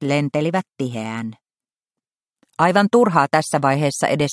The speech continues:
suunnitella aidan korjaamista", Päivikki paasasi. "Mitä siitä talovanhuksen ympärillä aidalla tekee?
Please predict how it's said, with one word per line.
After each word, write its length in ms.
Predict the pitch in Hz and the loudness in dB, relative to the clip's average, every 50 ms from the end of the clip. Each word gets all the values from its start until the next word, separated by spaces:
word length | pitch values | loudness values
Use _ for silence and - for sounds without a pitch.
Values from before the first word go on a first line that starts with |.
| - | -4
suunnitella 480 | - 165 165 156 147 135 - 139 135 139 | -2 -2 0 0 0 0 0 0 0 2
aidan 420 | - - 165 165 151 143 127 131 - | 2 2 2 0 0 -2 -4 -4 -4
korjaamista", 800 | - 151 147 135 131 127 123 123 123 131 127 - - - - 127 - _ _ _ _ - - _ _ | -2 -2 0 0 -2 -4 -4 -4 -4 -4 -6 -6 -8 -10 -12 -12 -12 _ _ _ _ -20 -20 _ _
Päivikki 440 | - 165 170 160 180 - - - 196 - | 2 2 4 2 2 -2 -2 -6 -4 0
paasasi. 560 | - 127 117 120 - - 123 120 - 127 120 - _ _ _ _ _ _ _ _ _ - - - _ | 0 0 0 0 -4 -8 -10 -8 -8 -10 -10 -10 _ _ _ _ _ _ _ _ _ -20 -20 -10 _
"Mitä 220 | - 214 - 254 226 | -4 2 4 2 4
siitä 280 | - 180 175 - 185 170 | 4 2 2 2 2 2
talovanhuksen 760 | - 185 180 175 165 156 151 147 151 156 143 - - 147 143 151 | 4 4 4 4 4 4 2 2 0 -2 -6 -4 -2 -2 -2 0
ympärillä 500 | - 165 160 151 - 143 139 143 143 147 - | 0 -2 -2 0 0 -2 -2 0 0 0 2
aidalla 440 | - 160 170 165 139 135 127 127 127 - _ | 2 2 2 2 0 -2 -4 -4 -6 -6 _
tekee? 440 | 160 147 - _ - 131 127 131 | -6 -6 -6 _ -8 -6 -6 -6